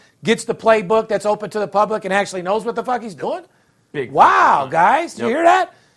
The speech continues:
Speaker 1: You actually make money with the guy that actually knows what he's doing, that deals with players, coaches, C E Os, not some marketing savvy guy that's sending you texts all the time,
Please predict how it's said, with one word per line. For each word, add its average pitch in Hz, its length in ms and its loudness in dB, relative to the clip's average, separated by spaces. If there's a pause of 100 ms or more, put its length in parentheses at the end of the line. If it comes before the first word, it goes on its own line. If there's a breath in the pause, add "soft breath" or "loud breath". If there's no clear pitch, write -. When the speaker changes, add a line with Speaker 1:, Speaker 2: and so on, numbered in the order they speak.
(200 soft breath)
Speaker 1:
You 220 140 2
actually 262 520 2 (280 soft breath)
make 208 280 4
money 254 500 2
with 202 220 2
the 247 80 -2
guy 277 240 6
that 240 100 0
actually 233 420 2
knows 240 300 4
what 262 120 0
he's 233 120 -6
doing, 277 200 0
that 190 100 -4
deals 220 200 4
with 208 120 -4 (320 soft breath)
players, 254 400 4
coaches, 247 400 0
C 247 320 -6
E 254 60 4
Os, 247 180 4 (240 soft breath)
not 254 300 4
some 240 280 0 (200 soft breath)
marketing 226 540 2
savvy 240 340 2
guy 226 260 6
that's 185 160 -2
sending 226 260 -2
you 185 80 -6
texts 214 360 -2
all 190 160 0
the 180 80 -4
time, 185 300 0